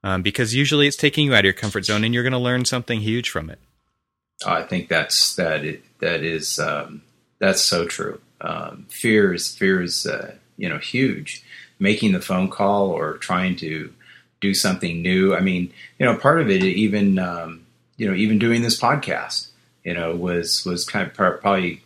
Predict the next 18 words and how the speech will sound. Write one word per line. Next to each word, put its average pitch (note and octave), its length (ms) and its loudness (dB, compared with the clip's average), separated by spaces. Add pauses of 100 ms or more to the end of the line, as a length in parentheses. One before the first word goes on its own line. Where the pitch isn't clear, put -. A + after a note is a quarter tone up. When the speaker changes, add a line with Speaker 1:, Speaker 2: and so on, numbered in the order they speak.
Speaker 2:
I F2+ 60 -4
don't F#2 100 0
know D#2+ 80 -2
about E2+ 340 -2
you A2 100 2
guys, F2+ 300 0
but, E2 180 -6
you F#2+ 80 0
know, F2 80 -6
scary G2+ 320 4
for G2 160 -2
me. G#2 420 4 (380)
And F2+ 180 -4
it's F2 160 -2
like, F2 180 0
"Well, G2+ 180 2
we're G#2 140 2
gonna, F2+ 240 0